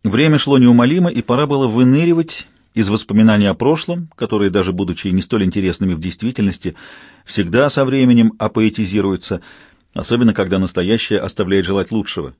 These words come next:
И черт меня дернул ехать туда на машине. Будто кто-нибудь узнает, как я добирался на колесах или на своих двоих. Уже вслух принялся ворчать он,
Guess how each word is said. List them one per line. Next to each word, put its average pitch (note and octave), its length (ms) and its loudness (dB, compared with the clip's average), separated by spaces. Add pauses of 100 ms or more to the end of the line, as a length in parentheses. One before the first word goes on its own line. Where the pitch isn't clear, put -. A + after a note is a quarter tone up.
(920)
И A2 80 -10
черт E3+ 520 -4
меня E3 220 0
дернул D#3 460 2
ехать C3+ 320 -4
туда C#3 180 0
на C3 100 4
машине. C#3 440 -2 (720)
Будто C3 340 -2 (100)
кто-нибудь F3 560 0
узнает, D3 340 -2
как D#3 280 -2
я B2 100 0
добирался A2 460 2
на A#2 100 2
колесах E3 540 0
или A2 120 0
на G#2+ 100 2
своих A#2 260 -2
двоих. B2 400 -2 (320)
Уже G2 260 0
вслух A2 460 0
принялся G#2 420 -2
ворчать G2 420 -2
он, G2+ 140 0